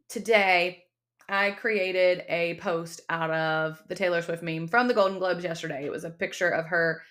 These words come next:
when they made the joke about the, the N F L showing her so many times, and she had, she definitely had a face that she gave them. And,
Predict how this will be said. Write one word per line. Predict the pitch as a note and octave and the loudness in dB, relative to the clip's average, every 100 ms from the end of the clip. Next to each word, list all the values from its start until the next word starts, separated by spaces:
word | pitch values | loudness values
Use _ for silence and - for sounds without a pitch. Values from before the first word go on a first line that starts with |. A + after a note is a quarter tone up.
| _ _ | _ _
when | F3+ F#3 | -4 -2
they | E3+ | 0
made | E3+ E3 | -2 -2
the | D#3+ | 0
joke | F#3 F3+ F3 | 2 2 2
about | E3 D#3 - | 2 0 0
the, | C3 C3 - - | -2 0 -2 -8
the | C#3+ C#3 C3+ | -10 -10 -12
N | - E3+ | -6 -4
F | D#3 E3 | -2 -2
L | D#3 D#3+ E3+ | 0 0 0
showing | F#3 F3 F3 | -2 -2 0
her | E3+ F3 F3+ | 0 0 0
so | G#3 | -2
many | G3+ G#3 G#3+ | -2 0 -2
times, | A#3 A3+ A3 | 0 0 0
and | G3+ F3+ | -2 -6
she | - F3+ | -4 2
had, | E3+ E3 - - | 4 2 -2 -12
she | - | -4
definitely | E3 D#3 - F3+ | 0 0 0 4
had | E3+ | 4
a | E3 | 8
face | E3+ F3 C4+ - - - - - | 8 8 4 -2 -12 -20 -20 2
that | A#3 | 4
she | A#3 B3+ | 4 4
gave | G#3 G3+ | 4 6
them. | G#3+ D4+ F4 _ _ _ _ _ _ - - - | 4 4 2 _ _ _ _ _ _ -20 -20 4
And, | A3+ A3 G#3+ | 8 10 8